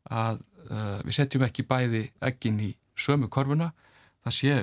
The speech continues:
vissulega minni hætta á áhrifum frá eldsumbrotunum því norðar sem farið er á,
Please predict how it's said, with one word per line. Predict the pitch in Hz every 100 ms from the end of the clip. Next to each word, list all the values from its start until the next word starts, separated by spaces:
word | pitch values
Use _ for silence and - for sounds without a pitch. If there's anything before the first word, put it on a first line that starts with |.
| - _ _ _ _ -
vissulega | 113 151 - 151 131 110
minni | 113 139 170 151
hætta | 110 147 - - 160 147
á |
áhrifum | 117 147 160 151
frá | 123 110
eldsumbrotunum | 135 151 147 151 - 160
því | 131 113
norðar | 120 160 156 139
sem | 123
farið | 135 147 147 139
er |
á, | 113